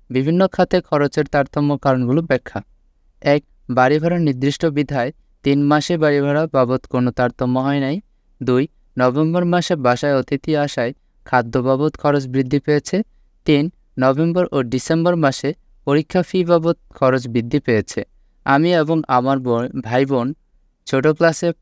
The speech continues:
লেখাপড়া করি বিধায় লেখাপড়া খরচ বাবদ বাড়ি ভাড়া এবং খাদ্য খরচের তুলনায় কম হয়েছে। আমার বাবার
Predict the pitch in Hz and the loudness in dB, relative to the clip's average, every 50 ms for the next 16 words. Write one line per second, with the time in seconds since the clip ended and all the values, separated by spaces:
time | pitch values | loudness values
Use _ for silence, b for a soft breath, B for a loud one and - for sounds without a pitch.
0 | _ _ 120 120 120 - - 151 - - 160 160 160 143 - 151 135 120 123 143 | _ _ -2 -2 -2 0 -2 -4 -2 0 0 0 0 0 0 0 0 0 0 -2
1 | 160 - - 117 110 127 127 120 - 131 117 113 120 - _ _ _ _ - 127 | -4 -8 -10 -4 0 0 0 0 0 0 0 0 0 -2 _ _ _ _ -2 -2
2 | 127 - - 156 139 - 160 160 170 160 - - 147 127 117 123 143 - - - | 0 2 0 0 0 2 2 2 0 0 -2 -2 0 0 2 0 -2 -4 -8 -18
3 | _ _ _ _ - 120 123 120 117 113 120 120 113 - _ _ _ _ _ _ | _ _ _ _ -4 0 2 2 2 2 2 0 0 -2 _ _ _ _ _ _
4 | _ _ _ _ _ _ _ _ _ _ - 127 113 123 123 127 147 156 151 170 | _ _ _ _ _ _ _ _ _ _ -10 -2 2 2 4 4 2 0 0 0
5 | 170 165 165 165 175 196 - - 143 151 147 139 127 127 139 139 - - 135 123 | 0 2 2 0 0 -4 -6 -2 -2 0 0 0 0 -2 -4 -6 -4 0 0 0
6 | 123 120 120 151 160 170 185 - _ _ _ _ _ _ - - 156 151 151 - | 0 0 0 0 0 0 -2 -6 _ _ _ _ _ _ -4 0 2 2 2 2
7 | - 156 147 147 156 - _ _ _ _ _ _ _ _ - 135 123 120 117 113 | 0 -2 -2 -2 -2 -6 _ _ _ _ _ _ _ _ -4 -2 -2 0 0 0
8 | 127 156 185 185 - 185 175 165 147 135 - 117 104 101 - - - - 107 104 | 0 0 -2 0 0 2 2 2 2 0 -2 -4 -4 -4 -4 -8 -10 -8 -8 -10
9 | - _ _ _ _ _ _ _ _ _ _ - 131 131 143 160 170 160 151 151 | -10 _ _ _ _ _ _ _ _ _ _ -2 0 2 2 2 0 2 2 2
10 | 143 143 156 160 | 2 2 2 0